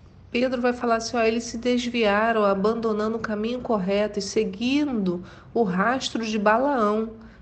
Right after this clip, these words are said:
filho de Beor, que se apaixonou pelo salário da injustiça." E você lembra da história de Balaão? Balaão era um profeta, se deixou seduzir por uma oferta de grande soma de dinheiro para amaldiçoar Israel.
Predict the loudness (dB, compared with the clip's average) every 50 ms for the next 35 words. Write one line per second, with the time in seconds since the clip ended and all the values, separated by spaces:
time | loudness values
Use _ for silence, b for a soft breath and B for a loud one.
0 | B -20 -8 -4 -2 -2 0 0 -2 -2 0 2 2 4 4 4 4 4 2 0
1 | -4 -6 -6 -6 -2 -4 -4 -2 0 0 0 0 -2 -4 -2 -2 -2 -2 -2 -2
2 | -2 -2 -2 -4 -6 -4 -2 -2 0 0 -2 -2 -2 -4 -2 -2 -2 -4 -4 -6
3 | -6 -8 -8 -10 -8 -4 -2 -2 -2 -2 -4 -8 -8 -8 -10 -10 -14 -18 B B
4 | B B B B B B B -8 -6 -4 -4 -2 0 0 0 0 0 0 0 0
5 | 0 0 2 2 2 2 2 -2 -2 0 0 2 2 2 0 0 0 0 0 0
6 | 0 0 0 0 0 0 -2 -2 -4 B B B B B -4 0 0 2 2 2
7 | 0 0 0 -2 -6 -2 -2 -4 -4 -4 -10 -6 -2 0 0 0 0 0 -2 -6
8 | -4 -4 0 2 2 2 2 0 -2 -2 -2 -2 -2 -2 0 0 0 0 0 0
9 | -2 -4 -6 -4 -4 -4 -2 -2 -2 -4 -6 -10 -16 -6 -2 -2 0 0 -2 -6
10 | -8 -10 -8 -8 -8 -8 B B B B B B -2 0 0 2 2 0 0 -2
11 | -2 -4 -6 -6 -4 -4 -2 -2 -4 -4 -4 -6 -4 -4 -2 0 2 2 2 2
12 | 0 0 0 -2 -2 B B B B -12 -4 -2 0 0 0 0 -2 -2 -2 -2
13 | -4 -4 -8 -6 -4 0 0 2 2 2 0 0 -2 -2 -4 -4 -4 -4 -2 0
14 | 0 0 -2 -2 -6